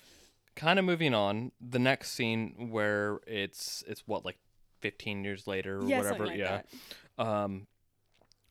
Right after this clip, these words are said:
Speaker 1: like, these pirates attack a Russian submarine, and Aquaman comes and saves them. This is kinda meant to be the whole exposition scene between, like, oh, y-, you're introduced to one of the main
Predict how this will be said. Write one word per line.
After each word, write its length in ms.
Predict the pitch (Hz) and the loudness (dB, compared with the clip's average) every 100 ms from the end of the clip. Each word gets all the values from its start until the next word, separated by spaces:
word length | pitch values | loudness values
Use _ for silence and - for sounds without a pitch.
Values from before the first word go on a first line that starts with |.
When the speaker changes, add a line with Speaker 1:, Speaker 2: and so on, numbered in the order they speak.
| _ _ _ 131 | _ _ _ -2
Speaker 1:
like, 220 | 120 - | -2 -4
these 240 | 135 135 127 | -2 -2 0
pirates 640 | - 139 127 113 - - | 2 4 4 2 -4 -8
attack 600 | - - - 127 101 - - | -6 -8 0 2 2 -4 -6
a 480 | 107 101 101 101 101 | -4 -2 -2 -2 0
Russian 400 | 110 113 - 98 | 0 -2 -6 -4
submarine, 720 | - 101 95 87 87 92 120 - _ _ _ | 0 0 -2 -4 -4 -6 -8 -14 _ _ _
and 480 | 104 101 98 95 - - _ _ _ _ - | -2 0 0 -4 -8 -18 _ _ _ _ -14
Aquaman 420 | 95 - 98 98 | -12 -10 -8 -6
comes 240 | 110 113 | -4 -4
and 100 | 127 | -4
saves 280 | - 175 113 | -2 -2 -2
them. 220 | 82 90 - - | -6 -10 -14 -6
This 140 | 131 | -2
is 100 | 131 | -2
kinda 280 | - 156 156 | 2 4 4
meant 180 | 143 131 | 4 2
to 60 | 135 | 0
be 80 | |
the 120 | 113 113 | 0 0
whole 140 | 131 | 0
exposition 720 | - - 117 107 110 - 101 | -2 -4 -4 -4 -4 -4 -4
scene 400 | 95 110 98 98 | -2 -2 -2 -2
between, 540 | 98 - 101 98 101 95 - - - - | -6 -6 -4 -4 -4 -6 -12 -20 -20 -4
like, 320 | 98 90 - - | -2 0 -4 -4
oh, 260 | 107 87 - | -4 -4 -8
y-, 120 | 117 | -10
you're 480 | 110 110 127 120 107 | -8 -6 -2 0 0
introduced 520 | 104 101 110 98 - | -2 -6 -4 -4 -6
to 280 | - 98 92 | -8 -8 -10
one 260 | 98 104 | -6 -4
of 120 | 92 107 | -6 -6
the 100 | 98 | -4
main 480 | 95 92 92 92 | -2 -2 -4 -6